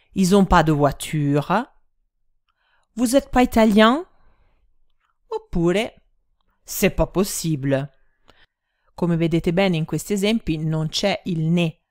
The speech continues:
prima del verbo, nel posto in cui dovrebbe stare, come abbiamo detto, seguendo la struttura della frase, eh, negativa, ma troviamo soltanto il pas. E questa struttura della frase negativa senza il ne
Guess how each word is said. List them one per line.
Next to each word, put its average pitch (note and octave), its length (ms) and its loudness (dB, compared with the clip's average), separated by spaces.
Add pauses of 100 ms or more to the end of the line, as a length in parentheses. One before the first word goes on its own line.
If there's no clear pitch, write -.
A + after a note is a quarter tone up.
(140)
prima D3+ 480 -2
del D3+ 300 -8
verbo, D3 800 -6 (240)
nel D3+ 240 -4
posto - 380 -6
in D3+ 100 -2
cui D#3 420 -2 (280)
dovrebbe D3+ 460 -4
stare, D3+ 480 -2
come D3 220 -12
abbiamo C#3+ 320 -10
detto, C#3+ 340 -10
seguendo C#3+ 460 -10
la D3 100 -10
struttura D#3+ 560 -4
della D3 220 -8
frase, D#3 480 -6 (280)
eh, D#3 200 -4
negativa, D#3 680 0 (280)
ma G#3 100 -2
troviamo G#3 440 -2
soltanto D3+ 580 -6
il D3+ 160 -6
pas. - 240 -8 (580)
E F3+ 140 -4
questa F3+ 320 -2
struttura F#3 520 0
della D#3+ 220 -2
frase F3 300 -2
negativa D#3+ 500 -4
senza D#3 380 -6
il A#3+ 100 0
ne G#3+ 220 0